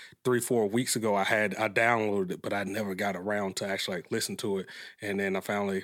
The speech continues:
like, you know, drive. I had plenty of time to go back through all this stuff, right?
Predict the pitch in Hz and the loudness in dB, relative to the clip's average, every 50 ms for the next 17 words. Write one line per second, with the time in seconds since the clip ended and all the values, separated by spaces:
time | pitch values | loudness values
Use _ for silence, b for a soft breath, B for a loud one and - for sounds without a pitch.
0 | - 95 92 90 - - 98 92 85 - - - _ _ _ _ _ _ - 113 | -4 -4 -4 -4 -4 -4 -4 -4 -4 -6 -10 -16 _ _ _ _ _ _ -2 0
1 | 110 101 90 85 92 90 - 101 90 - - 120 110 104 98 - 110 104 98 95 | 0 2 0 0 -2 -2 -2 -2 -4 -2 0 0 0 0 0 0 0 0 0 0
2 | 107 95 107 101 - - 110 98 95 90 85 87 92 - - - 110 - _ - | 0 0 0 0 0 -2 -2 -2 -2 -2 -4 -6 -6 -8 -8 -8 -10 -6 _ 0
3 | 110 110 113 | 0 0 0